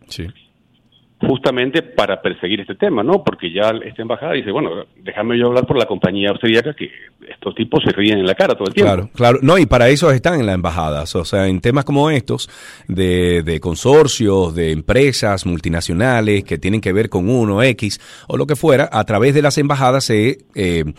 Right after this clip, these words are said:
Speaker 1: se gestionan estas conversaciones, se gestionan este tipo de, de actividad para llegar a, a conclusiones. Me imagino que fue por eso que lo contactaron a través de la embajada.
Speaker 2: Claro, lo que tú no te imaginarías,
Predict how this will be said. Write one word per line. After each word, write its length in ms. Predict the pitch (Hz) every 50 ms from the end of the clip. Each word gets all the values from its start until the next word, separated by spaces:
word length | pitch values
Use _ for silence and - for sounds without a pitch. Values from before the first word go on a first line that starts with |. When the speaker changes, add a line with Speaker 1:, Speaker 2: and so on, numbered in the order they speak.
| - - -
Speaker 1:
se 180 | - - 143 127
gestionan 680 | - 147 127 - - - 165 165 170 156 135 104 98 110
estas 220 | 120 - 135 117
conversaciones, 840 | - 127 107 - 110 - - - - - 151 160 143 104 92 87
se 100 | - 104
gestionan 680 | - - 98 - - - 147 156 160 160 131 113 104 98 - - - - -
este 240 | - 110 107 - 131
tipo 340 | 123 139 135 120 139 135 127
de, 220 | 123 120 120 117
de 80 | 120 127
actividad 440 | 120 - 147 143 165 160 147 156 -
para 160 | 170 147 131
llegar 320 | 113 107 98 117 135 139
a, 300 | 139 123 113 110 110 110
a 60 | 98
conclusiones. 600 | - 117 104 95 104 92 - - 175 180 - 98
Me 60 | 95 101
imagino 380 | 101 104 98 120 143 151 -
que 80 | - 113
fue 180 | - 139 135
por 160 | 117 123 110 131
eso 260 | 147 - - 98 - - - - - -
que 100 | - 107
lo 140 | 95 92 87
contactaron 440 | - 92 90 95 90 - 117 120 127
a 40 | 117
través 240 | 104 95 92 107 110
de 80 | 107
la 60 | 98
embajada. 440 | 92 85 80 98 131 113 76 76 87 - _ _ _ _ _ _ _ _ _ _ - - - - - _ _ _
Speaker 2:
Claro, 320 | - 135 135 135 135 131 117
lo 160 | 110 110 107
que 140 | - 113 104
tú 220 | - - 123 123
no 100 | 131 135
te 80 | 135 139
imaginarías, 720 | 139 139 143 127 - 135 131 135 135 143 135 131 127 139